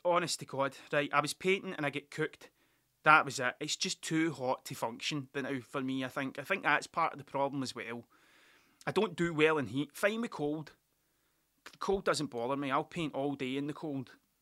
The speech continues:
All day in the cold. I've, I've painted i-, in places where my,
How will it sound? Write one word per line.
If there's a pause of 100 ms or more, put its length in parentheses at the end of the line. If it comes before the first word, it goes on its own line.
(320)
All
day
in
the
cold.
I've,
I've
painted
i-,
in
places
where (420)
my,